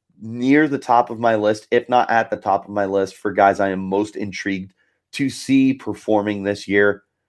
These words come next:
I love the way he's talking about the culture,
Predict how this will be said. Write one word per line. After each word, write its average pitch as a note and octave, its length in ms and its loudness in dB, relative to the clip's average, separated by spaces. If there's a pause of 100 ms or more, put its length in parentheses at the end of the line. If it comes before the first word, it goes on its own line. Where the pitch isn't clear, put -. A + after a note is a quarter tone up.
(840)
I B2 80 2
love A#2 840 4 (120)
the A2+ 140 0
way G#2 200 2
he's G#2 240 -10
talking G2+ 280 -4
about G2 220 -2
the F#2+ 60 -16
culture, F#2+ 600 -2